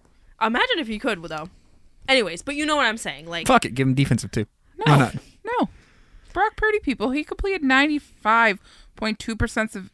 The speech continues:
Speaker 3: his passes against the Cardinals, and it's at the franchise record for the highest completion percentage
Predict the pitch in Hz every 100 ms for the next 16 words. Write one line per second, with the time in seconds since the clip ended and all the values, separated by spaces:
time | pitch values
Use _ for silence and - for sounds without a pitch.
0 | - 190 180 - 180 185 170 170 175 170
1 | 175 180 170 156 156 - 170 180 - -
2 | 185 180 180 175 156 180 - 175 - -
3 | - _ - 185 175 175 180 - 170 -
4 | 180 - 175 175 - 175 156